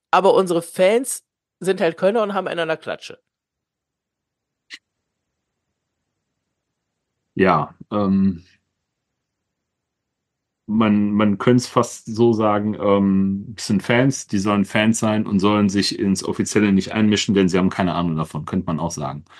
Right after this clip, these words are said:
Speaker 2: Ähm, also es war schon dahingehend eine, eine,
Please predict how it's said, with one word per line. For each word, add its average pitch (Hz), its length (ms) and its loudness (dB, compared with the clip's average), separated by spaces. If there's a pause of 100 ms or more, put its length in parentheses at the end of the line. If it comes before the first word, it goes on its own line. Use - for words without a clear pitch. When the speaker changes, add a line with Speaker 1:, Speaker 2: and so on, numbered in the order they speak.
(720)
Speaker 2:
Ähm, 76 440 -8 (720)
also 120 200 4
es 113 140 2
war 120 140 6
schon 104 460 2 (160)
dahingehend 92 880 4
eine, 85 600 0
eine, 80 400 -2